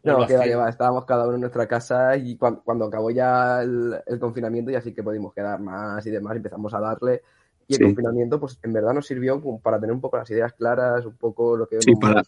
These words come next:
Speaker 3: para aprender un poco a tocar ya
Speaker 2: Ujú.
Speaker 3: antes de, <laughs> antes de volver.
Speaker 1: Y eso, y le dimos. Y aquí estamos, ya hasta ahora.
Speaker 2: ¿Llegasteis a ensayar, eh... Por, en la, durante la pandemia, así,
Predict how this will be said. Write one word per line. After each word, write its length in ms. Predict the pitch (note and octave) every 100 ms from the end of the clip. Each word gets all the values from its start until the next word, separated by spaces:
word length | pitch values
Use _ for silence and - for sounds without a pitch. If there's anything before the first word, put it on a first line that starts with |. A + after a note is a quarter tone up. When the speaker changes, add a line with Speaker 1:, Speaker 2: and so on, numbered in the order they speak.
| -
Speaker 3:
para 180 | A#2
aprender 320 | A2 A#2 A#2+ C3+
un 100 | B2+
poco 200 | C3+ B2+
a 60 |
tocar 400 | A#2+ A2 B2 B2 A2+
ya 380 | A#2 A2+ A2 A#2 _
Speaker 2:
Ujú. 600 | - A#2+ A2+ C#3+ D#3+ E3 B2+
Speaker 3:
antes 340 | A#2+ A#2+ A#2
de, 480 | A2 A#2 A#2 A2+ - _ -
<laughs> 340 | - - - -
antes 220 | G#2+ A2+
de 80 | A2+
volver. 420 | G#2+ G#2+ A2+ B2 - _ - _ _ _ _ _ _ _ _ _ -
Speaker 1:
Y 140 | B2
eso, 200 | G2+ -
y 200 | C#3+ A#2+
le 120 | B2
dimos. 320 | A#2 C3 - -
Y 120 | A#2
aquí 260 | B2 B2+ D3+
estamos, 340 | D3+ F3 D#3+
ya 80 | B2+
hasta 160 | - B2
ahora. 260 | D3 D#3 - _ _ _ _ - _ _ -
Speaker 2:
¿Llegasteis 440 | G#2 A2+ - E3
a 60 | E3
ensayar, 720 | D3 C#3+ C3 C3 D3 D3 C#3 - -
eh... 500 | C3+ C3 B2+ B2 B2 B2 _ _ -
Por, 240 | B2+ B2 A#2 -
en 200 | - B2+
la, 80 | B2
durante 360 | A#2+ A#2+ A#2+ A#2
la 120 | A2+
pandemia, 560 | A#2 A2 G#2+ D3 D3+ C3
así, 520 | A#2+ C3 C3 B2+ A#2+